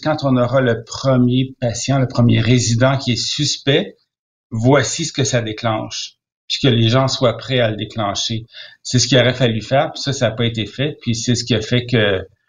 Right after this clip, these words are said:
que, qu'on a eu la situation qu'on, qu'on a connue, qui, qui est pas unique au Québec, hein, c'est la même chose partout dans le monde, c'est la même chose,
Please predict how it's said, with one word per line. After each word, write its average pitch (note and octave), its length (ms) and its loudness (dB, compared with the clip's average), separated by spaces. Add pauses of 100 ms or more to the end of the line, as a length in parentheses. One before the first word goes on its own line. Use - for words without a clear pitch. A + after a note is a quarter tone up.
(320)
que, G#2+ 160 2
qu'on A2+ 240 4
a A2 40 2
eu A#2 140 4
la A2+ 120 2
situation A2 600 -2
qu'on, G2+ 320 0
qu'on G#2+ 240 -2
a G#2+ 40 0
connue, A#2 440 -2 (260)
qui, B2+ 180 2
qui C#3+ 120 2
est C3+ 80 0
pas F3 120 2
unique D3 320 2
au C#3+ 80 -2
Québec, C#3 420 -2
hein, C3+ 120 0
c'est C#3 160 -6
la B2 140 2
même B2+ 240 0
chose D3 420 -4 (480)
partout D#3 460 -2
dans C3+ 180 4
le A2+ 80 0
monde, C3 400 0
c'est C3+ 100 -6
la A2+ 140 0
même A2+ 220 -2
chose, C#3 420 -6